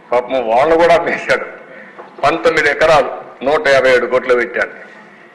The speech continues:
ఈ బంగ్లా పది ఎకరాలు రెండు వందల మూడు కోట్లు. ఆర్ అండ్ బి క్వార్టర్స్ మూడు ఎకరాలు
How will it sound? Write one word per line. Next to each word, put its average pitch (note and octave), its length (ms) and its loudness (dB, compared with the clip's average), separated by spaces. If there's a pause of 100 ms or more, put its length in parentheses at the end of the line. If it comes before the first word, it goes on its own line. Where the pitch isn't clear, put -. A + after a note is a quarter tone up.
(220)
ఈ G3+ 420 0
బంగ్లా E3+ 500 2 (880)
పది C3+ 180 2
ఎకరాలు C#3+ 360 2 (400)
రెండు B2+ 180 2
వందల B2+ 240 2
మూడు A2+ 220 -4
కోట్లు. A2+ 440 -6 (1040)
ఆర్ D#3 200 4
అండ్ E3+ 200 2
బి E3 120 2
క్వార్టర్స్ C#3 540 0 (320)
మూడు C3+ 300 0
ఎకరాలు C#3 600 0